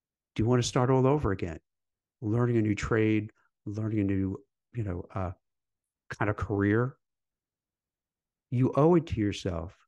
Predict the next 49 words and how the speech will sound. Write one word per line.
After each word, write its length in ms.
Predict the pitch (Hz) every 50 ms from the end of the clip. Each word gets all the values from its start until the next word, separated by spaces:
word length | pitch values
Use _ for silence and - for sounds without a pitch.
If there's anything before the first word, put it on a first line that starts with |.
| _ _ -
to 100 | - 113
start 340 | - - - 120 110 104 -
thinking 500 | - 123 123 123 - 107 90 85 95 - - _ _ _ _
because 320 | 107 104 - - 117 -
time 360 | - - - 151 160 185 196 180
goes 240 | - 156 147 -
quickly. 400 | - - 135 143 139 - 92 85 - - _ _ _ _ _ _ _ _ _ _ _ _ _ _ _ _ _ _ _ _ _ _ _ _
No 140 | 113 117 117
matter 180 | 120 131 143
how 140 | 139 156 156
old 280 | 156 - 156 165 156 135
you 120 | 120 104
are, 120 | 101 95 98
think 240 | - 135 135 135
about 280 | 131 107 104 95 87 85
it. 100 | 90 - _ _ _ _ _ _ _ _ _ _
You 80 | - 92
know, 60 | 92
you're, 240 | 98 101 104 107 -
you're 140 | 151 127 120
thirty, 420 | - - - 139 131 135 135 123 110
you're 140 | 98 101
forty, 400 | 95 - - 120 120 127 120 113
you're 160 | 101 92 90 87
fifty, 560 | - - 135 127 127 - - 95 85 104 - _ _ _ _ _ _ -
and 120 | - 113
you 80 | 104 -
say, 160 | - 107 98
"How 360 | 104 - - - 143 151 156
the 100 | 156 135
hell 220 | 120 - 147 143
did 120 | 139 139 131
that 160 | 127 131 120
happen? 440 | 104 117 139 160 156 - 78 - - -
How, 260 | - - 113 113 123
how 280 | 117 - 143 147 170 185
am 120 | 185 180
I, 180 | 170 160 156 151 - - - _ _ _ -
you 80 | 139
know, 80 | 131 - - - -
thirty-two? 640 | 143 135 135 135 139 139 131 - 160 139 123 104
How 180 | 92 - 110 113
am 100 | 123 139
I 80 | 139 135
forty-two? 640 | 135 - - 143 151 147 143 135 135 - 113 90
How 120 | 78 - 110
am 100 | 120 131
I 80 | 135
sixty-two? 720 | 127 - - - 143 143 - - - 104 - - 101 98 101